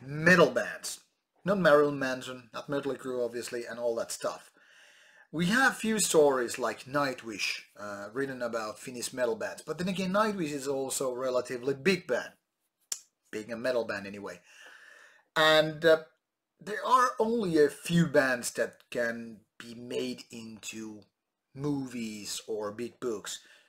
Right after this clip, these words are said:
Surely Bruce Dickinson had, you know, uh, paved his way with Iron Maiden and his solo career, so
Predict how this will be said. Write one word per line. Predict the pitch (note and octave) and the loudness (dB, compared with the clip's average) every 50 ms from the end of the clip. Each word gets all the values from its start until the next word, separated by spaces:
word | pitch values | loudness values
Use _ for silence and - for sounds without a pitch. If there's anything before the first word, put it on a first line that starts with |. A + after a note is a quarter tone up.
| _ _ _ | _ _ _
Surely | - - - E3+ F3+ F#3+ F#3+ F#3+ F#3+ | -8 -2 2 4 6 6 6 4 2
Bruce | E3+ C#3 C3+ D3+ D#3 D3 - | 2 0 -2 -2 -2 -2 -2
Dickinson | - C#3+ C3+ D3 C#3+ C3 - C#3 B2+ A#2+ A2+ G#2+ F2+ - _ _ _ | -4 -4 -4 -4 -6 -4 -4 -6 -6 -6 -8 -12 -18 -20 _ _ _
had, | B2 B2 B2+ A#2+ A#2 A2 | -8 -6 -4 -4 -6 -8
you | A#2 A#2+ | -10 -8
know, | A#2+ A#2 A2+ A2+ G#2+ G2 - A2 | -4 -4 -4 -4 -6 -10 -12 -10
uh, | A2+ A2+ A2 G#2+ G#2 G#2 _ _ _ _ _ _ _ _ | -10 -8 -8 -10 -12 -14 _ _ _ _ _ _ _ _
paved | - - C#3 B2+ A2+ A#2+ | -10 -8 -8 -8 -8 -8
his | A#2+ A2 - - | -8 -8 -8 -4
way | A#2+ B2 B2+ B2+ B2+ B2+ B2 A#2+ A#2+ - - - - - _ _ | 0 0 2 2 0 -2 -4 -6 -12 -16 -20 -20 -20 -20 _ _
with | B2 B2+ | 0 2
Iron | B2 B2+ B2+ B2 A#2+ A#2+ | 4 4 4 4 0 -2
Maiden | B2+ B2+ B2+ B2+ B2+ A#2+ A#2 | -2 -2 0 0 -2 -4 -4
and | A2+ A2+ A2 A2 G#2+ G2+ G2 | -6 -8 -10 -12 -14 -14 -10
his | A2 - | -6 -2
solo | - - C#3 C#3 C#3+ C#3 B2+ | 0 2 2 2 2 2 0
career, | - - C3 B2+ B2+ B2+ C3 B2+ B2+ B2+ - - _ _ | 0 0 0 0 0 0 -2 -4 -4 -6 -8 -16 _ _
so | - - D#3 D3+ D#3 D#3 - | 0 4 4 4 4 2 -4